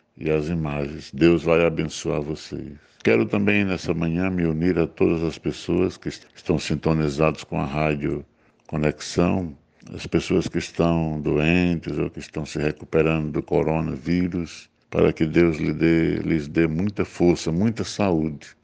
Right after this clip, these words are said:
muita coragem, né? Você vai passar por isso, vai sair dessa e Deus vai lhe dar mais força, mais sabedoria. O ideal é que a gente fique em casa, não relaxe, não vamos relaxar, nesse, mesmo agora o governo liberando,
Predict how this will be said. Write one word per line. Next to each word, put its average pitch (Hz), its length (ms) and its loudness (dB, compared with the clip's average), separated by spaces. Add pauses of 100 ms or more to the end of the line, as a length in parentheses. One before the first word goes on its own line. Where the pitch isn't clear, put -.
muita 87 240 0
coragem, 80 600 2
né? 82 180 -6
Você 80 320 -2
vai 80 180 0
passar 78 440 0
por 76 200 -4
isso, - 440 -8 (320)
vai 80 140 2
sair 78 320 2
dessa 87 640 0 (180)
e 85 80 -10
Deus 85 260 4
vai 87 160 4
lhe 85 160 2
dar 82 420 -2 (280)
mais 85 380 0
força, - 460 -2
mais 82 260 -4
sabedoria. 78 760 -2 (260)
O 82 120 4
ideal 85 360 6
é 92 60 4
que 87 120 -2
a 85 60 2
gente 80 240 -4
fique 80 280 -4
em 82 60 -4
casa, 76 640 -6
não 90 140 4
relaxe, 82 680 4
não 85 180 -4
vamos 87 340 -4
relaxar, 82 640 -2
nesse, 78 320 -6
mesmo 87 320 2
agora 85 320 4
o 80 40 -2
governo 80 440 -2
liberando, 78 720 0